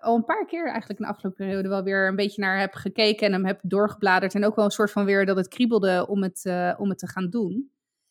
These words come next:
Eh, maar ik heb het nog niet gedaan. Dus, eh, <laughs> nou, het is ook niet, weet je, kijk, een receptenboek is wat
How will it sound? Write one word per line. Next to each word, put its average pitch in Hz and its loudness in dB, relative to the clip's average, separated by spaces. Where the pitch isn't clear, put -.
Eh, 185 2
maar 190 2
ik 190 -2
heb 202 0
het 180 -8
nog 170 -2
niet 160 -4
gedaan. 156 -4
Dus, 180 -4
eh, 185 2
<laughs> - -4
nou, 254 6
het 240 0
is 277 4
ook 262 4
niet, 269 8
weet 254 4
je, - -8
kijk, 247 4
een 226 4
receptenboek 220 -2
is 208 -2
wat 214 -12